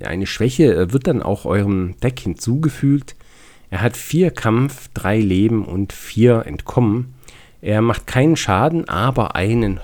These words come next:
Horror. Er hat das Merkmal Erscheinen, am weitesten von allen Ermittlern entfernter Ort und ist zurückhaltend.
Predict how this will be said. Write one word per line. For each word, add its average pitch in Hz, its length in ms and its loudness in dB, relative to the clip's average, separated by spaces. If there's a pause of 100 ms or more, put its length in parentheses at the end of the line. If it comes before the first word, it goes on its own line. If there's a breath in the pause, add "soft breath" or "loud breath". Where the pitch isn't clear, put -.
(120)
Horror. - 540 -6 (1300 loud breath)
Er 117 220 2
hat - 160 0
das 120 100 -2
Merkmal 127 380 4
Erscheinen, 151 760 2
am 101 200 -4
weitesten 123 480 -2
von - 180 -6
allen 113 320 0
Ermittlern 101 480 -2
entfernter 92 540 -6
Ort 127 520 -4
und 113 160 2
ist - 240 -2
zurückhaltend. 101 840 0